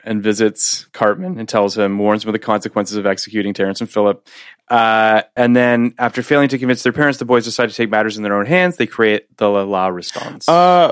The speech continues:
Speaker 2: we also just skipped It's Easy, M K.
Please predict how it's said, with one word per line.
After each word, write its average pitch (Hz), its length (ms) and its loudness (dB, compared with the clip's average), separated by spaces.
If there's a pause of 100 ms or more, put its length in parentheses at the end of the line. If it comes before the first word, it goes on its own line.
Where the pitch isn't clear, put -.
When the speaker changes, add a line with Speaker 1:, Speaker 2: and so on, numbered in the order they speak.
(140)
Speaker 2:
we 160 180 4
also 185 300 0
just 139 220 -4
skipped - 540 -2 (300)
It's - 180 -10
Easy, 110 300 0
M 90 120 -6
K. 92 280 -10